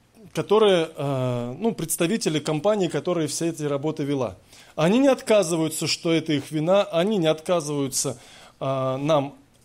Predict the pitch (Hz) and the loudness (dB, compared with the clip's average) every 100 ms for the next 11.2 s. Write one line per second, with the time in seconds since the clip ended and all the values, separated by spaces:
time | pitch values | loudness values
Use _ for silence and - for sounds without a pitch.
0 | - 165 151 160 - 175 147 175 160 160 | -8 -4 -2 -2 -2 -2 -2 -2 -2 0
1 | 156 147 156 143 135 139 143 202 226 202 | 0 0 2 0 0 0 2 2 2 0
2 | - _ _ _ - _ - 160 196 190 | -4 _ _ _ -20 _ -4 0 2 2
3 | 165 - 185 180 165 170 175 175 175 170 | 2 2 0 0 0 -2 0 0 0 0
4 | 151 135 110 - - _ _ _ _ _ | 0 -2 -6 -14 -20 _ _ _ _ _
5 | _ - _ _ _ 156 156 131 - - | _ -20 _ _ _ 0 0 0 -10 -20
6 | - _ 170 226 180 - 170 160 151 139 | -20 _ 2 2 2 -2 0 2 2 0
7 | 131 117 101 - - 131 _ - 139 226 | -2 -4 -10 -20 -20 -20 _ -8 -2 2
8 | 269 220 226 - _ _ _ _ _ _ | 2 2 -2 -4 _ _ _ _ _ _
9 | - 190 - 165 - 170 156 143 131 127 | -8 -6 -6 -8 -6 -4 -4 -6 -8 -8
10 | 139 - 262 196 170 143 190 - 175 151 | -6 -2 -2 -2 -2 -2 -4 -4 -2 0
11 | 143 | -2